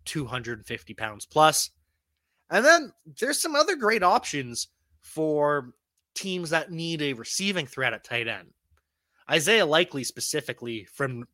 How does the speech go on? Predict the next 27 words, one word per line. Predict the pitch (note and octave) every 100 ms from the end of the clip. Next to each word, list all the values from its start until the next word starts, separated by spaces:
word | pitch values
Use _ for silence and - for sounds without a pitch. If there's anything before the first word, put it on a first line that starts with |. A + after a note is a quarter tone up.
| -
Coastal | D#3 C3 B2+ A#2
Carolina. | C3 A#2+ A2+ B2 C3+ C#3+ C3 _ _ _ _ _ _
I | A3
really | C4+ D4 D#4 A3
hoped | - F3+ C4 -
he | G#3+ A3 B3
would | A#3+ B3+
show | G3 - A#3+ A#3+
out. | G3+ A#3+ B3+ _ _ _ _ _ _ _ _ _ _
Six-foot-four, | - B3+ B3 C#4+ A#3+ - G#3+ A3+
two | A3+ A3+
hundred | G#3+ G3+ G3+
forty-one | G3+ G3+ G3 F#3 F3
pounds | F3 F3+ D#3+
is | D3
a | C3+
bit | C#3+ -
smaller. | - - C3+ D3 F3+ B3 F#4 - _ _ _ _ _ _ _ _ _ _
And | G#3 A3+
with | A#3 F#3+
rumors | G#3+ C#4+ B3+ G#3
about | F#3 G3 F#3
how | F#3+
well | F3+ D#3+ E3+ F3+
he's | E3 C#3
going | D#3+ D#3
to | C#3+